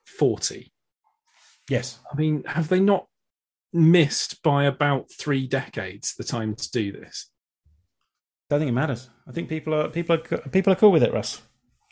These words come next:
Speaker 1: I, I mean, I'll, I'll see the, <laughs> I'll see the Sonic movie at some point.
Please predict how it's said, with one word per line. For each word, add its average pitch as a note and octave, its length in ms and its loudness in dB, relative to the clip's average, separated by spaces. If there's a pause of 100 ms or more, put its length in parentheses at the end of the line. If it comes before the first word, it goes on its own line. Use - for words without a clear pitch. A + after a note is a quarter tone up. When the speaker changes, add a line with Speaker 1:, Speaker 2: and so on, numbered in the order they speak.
(1160)
Speaker 1:
I, D3 100 0 (100)
I F3 120 -4
mean, F3 100 -4
I'll, G3+ 200 -2
I'll F#3 140 4
see A3 220 2
the, D#3 300 2 (380)
<laughs> C#3+ 140 -4
I'll E3 80 0
see G#3 220 -2
the D3 80 0
Sonic A2+ 260 -4
movie G2+ 220 -8
at - 80 -8
some G#2 220 -10
point. F#2+ 280 -10